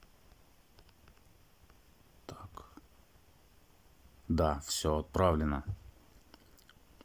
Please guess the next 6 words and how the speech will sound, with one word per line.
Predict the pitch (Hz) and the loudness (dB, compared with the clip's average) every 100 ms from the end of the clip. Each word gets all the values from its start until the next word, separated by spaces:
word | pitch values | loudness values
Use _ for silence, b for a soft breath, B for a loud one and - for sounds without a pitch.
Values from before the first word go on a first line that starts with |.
| - - - - - - - - - - - - - | -20 -20 -20 -20 -20 -20 -20 -20 -20 -20 -18 -14 -10
Всё, | - - 101 | 0 4 6
заявление | 90 98 104 110 101 | 8 8 10 10 8
отправлено, | 95 104 113 110 98 92 | 8 8 8 8 8 6
поэтому | 82 85 85 85 87 | 6 4 6 6 6
они | 87 90 90 | 6 6 6
его | 87 85 87 | 6 6 4